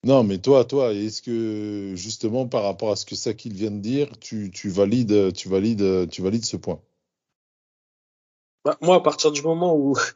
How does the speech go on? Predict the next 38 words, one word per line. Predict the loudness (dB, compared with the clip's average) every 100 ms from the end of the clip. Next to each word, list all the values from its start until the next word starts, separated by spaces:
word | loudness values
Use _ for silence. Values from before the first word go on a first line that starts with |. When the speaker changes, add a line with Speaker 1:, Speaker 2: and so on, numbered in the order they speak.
| _
Speaker 2:
<laughs> | _ _ 2
j'attendais | 2 4 6 6
rien | 6
de | 2
cette | 0 0
équipe, | -4 -4 -2
j'ai | -2
plus | 0
le | 4
droit | 6
à |
la | 6
parole, | 4 4 6
apparemment. | 4 2 -2 0 -2 -6 -10 _ -20 -20 _ _ _ _ _ -4
Speaker 1:
Oh. | 2 4 4 2 0 0 -4 -8 -14 _ _ _ _ _ _ _
Speaker 2:
Ah, | -6 -2
je | 2
rigole. | 2 2 0 -2 -4
Mais, | 2
euh, | 6 6 6 4
non, | 4 2 0
euh, | -4 -8 -12 _ _ _ _ _ _ _ _ _ _ _ _ _ _ _ _ -2
ouais, | 6 8 8 6
non, | 4 2
ouais, | 4
ouais, | 4 4
je | 2
suis | 0
d'accord, | -2 0 0 -2
je | -8
suis | -10
d'accord. | -8 0 0 0 -8 _ _
Après, | -14 0 0
moi, | 2
je | 0
reste | 0 -2
sur, | -2 -4 -4
euh, | -8 -10